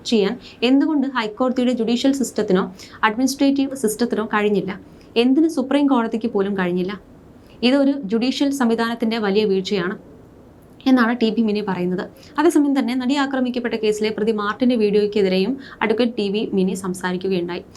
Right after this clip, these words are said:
ദിലീപിന് വേണ്ടിയാണ് മാർട്ടിൻ ആ വീഡിയോ ചെയ്തത് എന്ന് ആർക്കും മനസ്സിലാകുമെന്നും കേസിൽ ലാലിന്റെ മകനെ കുടുക്കിയ-, കുടുക്കാനാണ് മാർട്ടിൻ അ-, അത്തരം ഒരു കഥ ഉണ്ടാക്കിയതെന്നും മിനി ആരോപിച്ചു. പൾസ് സുനിയും മാർട്ടിനും ലാൽ ക്രിയേഷൻസിന്റെ ഡ്രൈവർമാർ എന്നല്ല, എന്നല്ലേ നിങ്ങൾക്കറിയുന്നത്?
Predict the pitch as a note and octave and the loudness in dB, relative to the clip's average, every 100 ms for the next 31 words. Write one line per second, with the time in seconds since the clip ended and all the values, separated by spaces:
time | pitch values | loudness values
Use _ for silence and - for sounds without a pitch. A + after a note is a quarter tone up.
0 | - - B3+ D4+ E4 D#4+ C#4+ C4+ B3 A3 | -20 0 2 4 4 4 2 0 0 -2
1 | A#3 A3 G#3+ B3 G#3+ A#3+ A3 A3 C4 B3+ | -2 -2 -2 -2 0 0 -2 0 0 2
2 | A3 A3 A#3 G#3 G#3 - G#3 G#3+ B3+ A3+ | 0 0 -2 -2 -2 0 -2 -2 0 2
3 | G3 G3 A3 G3 F#3 F3+ A#3+ - - - | 0 -2 -2 0 0 -2 -4 -10 -18 0
4 | A3+ A#3 C#4 G#3+ A3+ B3+ C#4+ C4 B3 B3 | 0 2 -2 -2 -4 -2 -2 -2 -2 -2
5 | G#3+ G#3 A#3 B3+ - G3+ G#3 C4+ C4 G3+ | 0 -2 2 0 2 2 2 2 0 2
6 | G3 B3 - - A#3+ A#3+ C4+ A#3+ - G#3+ | 0 -4 -10 2 2 2 -2 0 0 -2
7 | G#3 - D#4 C#4 A#3+ A3+ G#3 A3+ - G3 | -2 -2 2 2 0 -4 -6 -6 -6 -2
8 | G3 A3+ A3+ B3+ F#3 F#3+ G#3 G3+ G3+ F3 | 0 0 0 0 2 0 -2 -2 0 -2
9 | F3+ F#3 - B3+ D4 D#4+ D4+ D4+ C#4+ B3 | -2 0 0 2 2 2 4 4 2 2
10 | A#3+ C4 C#4 B3+ A3+ B3 C4 C4 B3+ B3+ | 0 2 2 2 -2 -4 -2 -2 0 0
11 | A#3+ B3+ B3 C4+ C#4 A3 G#3+ A#3 B3 B3 | 0 2 4 4 0 -2 0 2 2 0
12 | - G#3+ A3 A3 A3 - G#3 B3 A#3+ G#3+ | -2 -2 2 2 0 -2 0 2 2 2
13 | G3 G3+ G3 F#3+ F#3+ F#3 | 0 -2 -2 0 0 -2